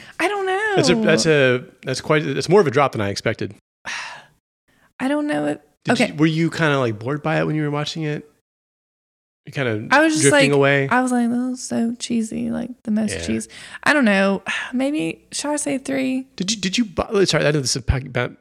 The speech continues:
Speaker 2: uh, harkening back to a, an earlier conversation, but did you buy Olivia falling in love with Sebastian as, or Viola as Sebastian?
Speaker 1: Wait, what?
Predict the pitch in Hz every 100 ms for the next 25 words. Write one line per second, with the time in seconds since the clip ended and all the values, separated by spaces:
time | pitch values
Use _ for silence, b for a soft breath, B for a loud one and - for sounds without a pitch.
0 | - - 104 - 120 117 117 110 107 -
1 | 104 123 131 127 107 95 110 - 120 107
2 | 104 - 127 160 170 127 117 117 131 135
3 | 131 b b b b b _ 117 113 113
4 | 127 120 117 104 110 110 107 104 107 104
5 | - 95 95 - 120 120 - _ _ -
6 | 110 104 104 - - - 113 104 117 110
7 | 110 113 107 - 104 113 - 123 117 _
8 | _ _ _ _ _ _ _ _ _ _
9 | _ _ 220 190 - 170 190 233